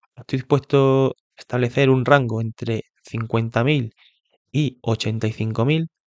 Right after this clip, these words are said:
mm, seguramente por ese efecto anclaje acaben cediendo y dándote, eh, esa cifra inicial que pedía. Se hizo un estudio sobre esto y se concluyó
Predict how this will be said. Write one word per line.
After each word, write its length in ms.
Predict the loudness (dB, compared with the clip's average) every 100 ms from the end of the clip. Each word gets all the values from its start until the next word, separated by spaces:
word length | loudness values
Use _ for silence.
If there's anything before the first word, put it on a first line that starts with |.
| -2
mm, 920 | 0 2 0 0 -2 -2 -4 -4 -6 -8
seguramente 960 | -4 0 0 0 -2 0 2 2 -2 _ _ _ _ _ _ _ 0
por 180 | 2 2
ese 140 | -2
efecto 440 | -2 -4 -2 2
anclaje 640 | 2 2 2 2 2 -2 -6 _ _ _ -8
acaben 500 | -2 0 2 2 0
cediendo 680 | -2 2 2 2 2 4
y 300 | 2 0 -2 -4
dándote, 540 | -2 0 0 -2 -2
eh, 140 | -4 -8 -6
esa 160 | -4
cifra 300 | -2 -2 0
inicial 400 | 0 0 2 2
que 100 | 0
pedía. 300 | -4 -2 -2 -4 _ _ _ _ _ _ _ _
Se 120 | -4 0
hizo 100 | 0
un 60 |
estudio 260 | 2 2 2
sobre 200 | 2 2
esto 300 | 0 2 2
y 220 | 2 0
se 140 | -4
concluyó 800 | -8 -6 -4 0 0 2 0 -4